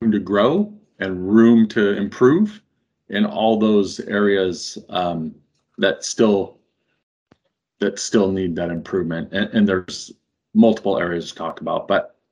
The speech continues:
I'm, I'm happy with the direction we're moving. We're, like, getting momentum in the right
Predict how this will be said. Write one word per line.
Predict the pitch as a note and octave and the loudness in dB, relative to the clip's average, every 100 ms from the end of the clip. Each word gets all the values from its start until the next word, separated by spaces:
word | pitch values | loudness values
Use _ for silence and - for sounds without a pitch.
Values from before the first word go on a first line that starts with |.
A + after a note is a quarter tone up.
| _ _ | _ _
I'm, | G#2 G#2+ G#2+ | 4 6 6
I'm | G#2+ F#2 | 2 2
happy | - A#2+ A2+ A2 | 0 0 2 2
with | G#2 F#2+ | 2 0
the | G2 | 0
direction | E2+ G2 F2 F2 - F#2+ | -2 -4 -4 -6 -6 -6
we're | F2 E2+ | -6 -6
moving. | F2+ E2 - D#2 _ | -6 -6 -8 -14 _
We're, | G#2+ G#2 | 0 2
like, | F#2+ F#2+ - - _ - | 2 -2 -8 -20 _ 2
getting | A#2 A2 G#2+ | 6 6 6
momentum | G2+ G2 F#2 E2 F#2 | 4 -2 -6 -6 -8
in | F2 | -8
the | E2+ | -8
right | E2+ F2 F#2 | -8 -6 -8